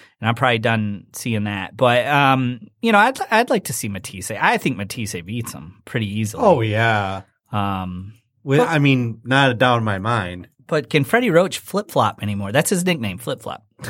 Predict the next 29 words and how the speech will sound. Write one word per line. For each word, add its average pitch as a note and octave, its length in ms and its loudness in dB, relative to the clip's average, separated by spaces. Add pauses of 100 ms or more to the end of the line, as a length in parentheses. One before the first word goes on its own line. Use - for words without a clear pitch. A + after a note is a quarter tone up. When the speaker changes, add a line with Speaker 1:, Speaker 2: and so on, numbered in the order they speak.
(140)
Speaker 1:
<laughs> - 0 - (400)
Like, C3 260 2
uh, A2+ 520 4
Flip-Flop E3 520 -2
Freddie C3+ 240 -2
Roach. A2+ 460 -4
Flip-Flop F3+ 440 0
Freddy. A#2+ 400 -6 (680)
Um, G#2+ 760 2 (200)
"Nah, E3 220 4
I D#3+ 120 4
should A#2+ 200 -6
retire. D3 580 0
I C3+ 100 2
don't C3 120 2
wanna B2 160 0
see B2+ 160 -6
him A2+ 120 -6
fight C3 260 -6
again." A#2+ 520 -8 (360)
Oh, B2 580 2
against C#3+ 380 -2
a A#2+ 60 -4
tough D#3 240 -4
guy D3 160 -4
like C3+ 160 -4
Matisse, B2+ 420 -8
I'm A2 240 -4
in. G2 240 -6